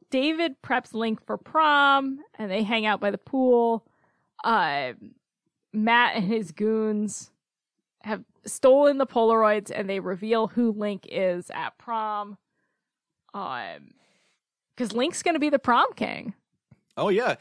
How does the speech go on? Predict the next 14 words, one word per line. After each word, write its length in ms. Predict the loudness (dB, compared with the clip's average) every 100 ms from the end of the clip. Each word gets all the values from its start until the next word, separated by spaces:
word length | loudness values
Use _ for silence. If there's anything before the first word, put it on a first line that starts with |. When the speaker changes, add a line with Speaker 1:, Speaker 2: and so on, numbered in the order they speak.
| _ _
Speaker 2:
Ke 220 | -6 -4 -2
Huy 140 | -4
Quan 420 | -2 0 2 2
is 180 | 0 -4
gonna 220 | -2 -4 -6 _ -14
w-, 400 | -14 -12 -8 -8 _ -6
award 380 | -4 0 0
him 460 | 0 -2 -2 -6 -10
the 100 | -12
crown 420 | -4 0 0 0
of 140 | -4 -6
prom 280 | -4 -2
king. 440 | -4 -8 -14 -12
<laughs> 60 | -12